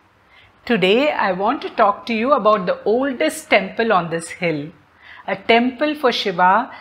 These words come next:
built by the Pallava king Mahendravarman. Not many people visit it or even notice it, maybe because it is no longer in active worship. It is among the earliest cave temples of South India, a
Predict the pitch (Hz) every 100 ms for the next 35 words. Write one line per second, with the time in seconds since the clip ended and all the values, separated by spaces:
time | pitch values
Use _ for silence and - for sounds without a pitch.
0 | - 180 254 320 320 - 254 196 196 180
1 | 170 202 208 220 220 220 190 196 226 -
2 | 160 160 175 196 202 202 202 170 135 135
3 | 139 120 - _ _ _ _ _ _ _
4 | _ 185 233 285 - 262 233 269 233 -
5 | 262 196 170 208 202 220 262 - 196 190
6 | 247 226 170 185 190 226 208 175 - -
7 | - - 208 220 226 285 247 226 240 262
8 | 226 180 180 190 208 220 220 226 262 254
9 | 165 143 - - 202 170 147 139 - 135
10 | - - _ _ _ - - - 214 269
11 | 254 240 254 254 240 - 214 247 269 285
12 | 311 330 - 254 220 220 - 220 208 240
13 | 240 233 - 190 170 170 175 151 160 151
14 | 139 - _ _ _ _ _ 185